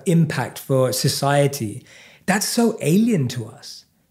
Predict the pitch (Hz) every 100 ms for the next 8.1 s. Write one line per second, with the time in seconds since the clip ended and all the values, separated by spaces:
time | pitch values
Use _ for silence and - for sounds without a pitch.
0 | _ - 147 165 202 247 214 196 180 165
1 | 123 170 156 151 160 143 165 160 165 143
2 | 123 - 190 269 262 151 131 123 135 120
3 | 120 117 120 143 - _ _ _ - 143
4 | 160 170 196 - 196 190 147 131 127 160
5 | 135 127 120 165 190 151 120 165 151 -
6 | - - - 190 247 226 202 - 165 180
7 | 190 175 170 147 143 131 127 120 110 135